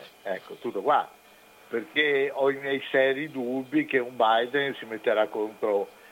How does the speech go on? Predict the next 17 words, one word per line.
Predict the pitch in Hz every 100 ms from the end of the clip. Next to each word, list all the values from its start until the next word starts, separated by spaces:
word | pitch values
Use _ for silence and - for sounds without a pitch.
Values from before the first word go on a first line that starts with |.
| -
le | 98 104
lobby | 107 107 104 110 113 104
de-, | 104 98 98 92 92 92
delle | 98 95 98 95 95
grandi | 95 98 98 98
fabbriche | - 95 90 90 92
d'armi, | 101 110 113 104
non | 101 117
quelli | 113 101
che | 107
fanno | 107 98
le | 98
pistole | 95 - 101
e | 104
i |
fucili, | 95 107 - 107 101
ma, | 90